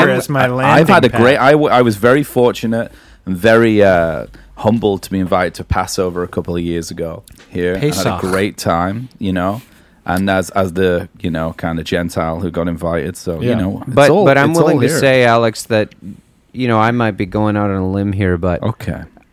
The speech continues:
Speaker 3: f-, f-, as far as I know, and I don't know very much, I'd be willing to say that there are more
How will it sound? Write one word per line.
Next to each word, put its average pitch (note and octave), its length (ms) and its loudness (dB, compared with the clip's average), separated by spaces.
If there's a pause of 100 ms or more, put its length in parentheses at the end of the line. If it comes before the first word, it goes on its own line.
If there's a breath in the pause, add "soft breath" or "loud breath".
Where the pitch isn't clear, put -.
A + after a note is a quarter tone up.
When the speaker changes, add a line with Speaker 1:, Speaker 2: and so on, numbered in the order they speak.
(200)
Speaker 3:
f-, - 140 -12
f-, - 260 -10
as - 140 -8
far E3+ 260 4
as B2+ 140 2
I C#3 200 4
know, F#2+ 380 0
and G#2+ 140 -2
I A2+ 100 2
don't A2+ 160 -2
know A2+ 140 -2
very G#2 200 0
much, G#2 300 -2 (140)
I'd B2+ 260 2
be B2+ 140 2
willing C3+ 420 2
to B2+ 120 -2
say A2+ 320 2
that G#2 180 -4
there G#2+ 180 6
are G#2+ 180 6
more A2 640 4